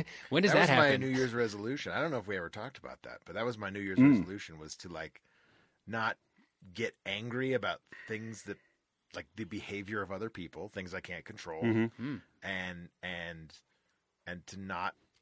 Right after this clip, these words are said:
Speaker 2: like, and just to let things go, just to, like, you know, take it, have my reaction, and then let it go. And, and I have failed miserably. Just
Speaker 1: Well, I mean,
Speaker 2: <laughs>
Speaker 1: don't,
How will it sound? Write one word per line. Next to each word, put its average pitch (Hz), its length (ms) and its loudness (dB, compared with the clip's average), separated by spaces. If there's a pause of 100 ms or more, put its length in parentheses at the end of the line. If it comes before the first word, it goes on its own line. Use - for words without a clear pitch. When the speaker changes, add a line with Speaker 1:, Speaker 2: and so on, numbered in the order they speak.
(500)
Speaker 2:
like, 92 320 -6
and 98 140 -10
just 104 240 -12
to 110 100 -10
let 92 400 -8
things 98 460 -12
go, 90 560 -6
just 90 220 -16
to, 90 80 -12
like, 82 240 -12 (200)
you 98 160 -12
know, 76 200 -12 (560)
take - 260 -2
it, 117 240 -2
have 107 220 -4
my 117 140 -2
reaction, 101 760 -2
and 85 100 -14
then 82 220 -12
let 80 140 -8
it 85 120 -12
go. 67 140 -12 (760)
And, 123 100 -10 (500)
and 98 140 -6
I 92 120 0
have 87 240 -8
failed 101 760 -6
miserably. 71 640 -14 (360)
Just - 440 -8 (460)
Speaker 1:
Well, 214 240 -2 (1080)
I 160 40 -10
mean, 113 340 4 (260)
Speaker 2:
<laughs> - 280 -8
Speaker 1:
don't, 147 160 4